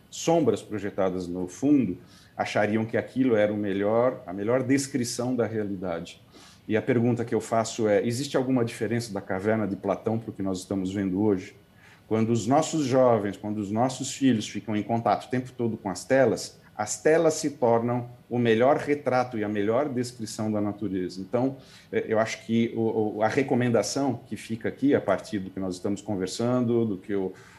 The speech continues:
o Léo Freiman está dizendo, é frustrem os filhos, né? Tirem os filhos da vida digital, interaja com eles, mostre sua frustração, mostre seu amor, crie relações que sejam minimamente humanas,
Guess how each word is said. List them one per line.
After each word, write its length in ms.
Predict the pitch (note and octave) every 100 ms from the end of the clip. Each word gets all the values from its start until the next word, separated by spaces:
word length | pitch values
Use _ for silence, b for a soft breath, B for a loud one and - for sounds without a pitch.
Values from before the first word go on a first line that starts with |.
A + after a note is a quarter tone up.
| B
o 200 | F#2 F#2
Léo 200 | G2 G#2
Freiman 400 | G#2 A2 A2 G#2+
está 240 | G2+ - G2
dizendo, 720 | F#2+ F2+ A2+ A#2 A#2 G#2+ G#2
é 280 | G#2 G#2 G#2 B -
frustrem 440 | - A3 A3 E3+
os 120 | C#3+
filhos, 500 | - A#2 G#2+ G#2+ - _
né? 340 | G#2 A#2 E3+ D#3+
Tirem 460 | - G3 D#3 G2+ F2+
os 120 | A2+ -
filhos 320 | G#2 F#2+ F#2
da 160 | F2 F2
vida 220 | A2 A2+
digital, 560 | F#2+ F#2+ - F#2 G2 - D#3
interaja 800 | D3+ F3+ D3+ G#3 G#3+ D#3 A2+ A2+
com 260 | A2+ G2+
eles, 500 | G2 G#2 G2+ G2 - B B
mostre 380 | C#3 F#3+ G#3 E3
sua 360 | - D#3 C3+
frustração, 1120 | - - C#3+ C#3+ - A#2 - - C#3+ C#3+ C#3+ B -
mostre 360 | B2 B2+ B2
seu 400 | A#2 - C3 B2+
amor, 580 | A#2 A2 G#2+ A2 A#2 A#2 - - -
crie 380 | B3 A#3+ F#3
relações 640 | A#2+ B2+ A#2+ G#2+ - C3 C3+
que 100 | -
sejam 360 | - C3 A#2+ A#2+
minimamente 680 | D3+ F3+ D3+ B2+ C3 C3+
humanas, 640 | C3 A#2 G#2 F#2 E2+ -